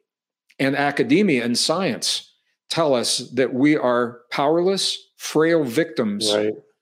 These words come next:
Speaker 2: And
Speaker 1: of
Speaker 2: that we need technology, and then we le-, just
Speaker 1: Well,
Speaker 2: lean
Speaker 1: this,
Speaker 2: on technology,
Speaker 1: this is,
Speaker 2: you
Speaker 1: this
Speaker 2: know?
Speaker 1: is, this is right where I'm going with this.
Speaker 2: Right.
Speaker 1: If you are a victim, you need a savior, and technology is being touted as our savior. Now there's a movement, a very powerful movement, and policies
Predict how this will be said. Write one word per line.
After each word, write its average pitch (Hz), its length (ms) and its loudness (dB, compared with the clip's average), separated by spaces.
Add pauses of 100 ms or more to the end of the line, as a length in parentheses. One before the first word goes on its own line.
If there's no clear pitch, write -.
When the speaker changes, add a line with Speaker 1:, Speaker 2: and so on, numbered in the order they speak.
(220)
Speaker 2:
And 131 100 2
Speaker 1:
of 123 60 4
Speaker 2:
that 120 80 4
we 127 80 4
need 123 200 2
technology, 135 760 2
and 117 80 2
then 120 80 4
we 120 100 6
le-, 120 160 2
just 127 160 0
Speaker 1:
Well, 156 80 4
Speaker 2:
lean 127 120 4
Speaker 1:
this, 127 60 2
Speaker 2:
on 127 200 2
technology, 135 360 2
Speaker 1:
this 170 140 2
is, 156 160 4
Speaker 2:
you 139 80 0
Speaker 1:
this 160 180 2
Speaker 2:
know? 156 40 0
Speaker 1:
is, 135 280 -6
this 151 200 0
is 135 100 0
right 143 180 4
where 185 120 4
I'm 185 80 0
going 208 220 4
with 139 120 2
this. 117 280 0
Speaker 2:
Right. 135 260 2
Speaker 1:
If 147 180 2
you 180 180 4
are 160 120 6
a 143 60 4
victim, 190 400 0
you 147 120 2
need 147 160 2
a 135 60 2
savior, 175 760 2
and 131 220 -2
technology 151 680 -2
is 127 100 -2
being 127 260 -2
touted 143 460 -2
as 123 120 0
our 117 140 2
savior. 120 560 0
Now 135 260 0
there's 143 300 2
a 127 60 0
movement, 127 800 2 (600)
a 127 80 -2
very 151 380 2
powerful 190 480 0
movement, 147 480 0
and 135 200 -2
policies 214 920 -2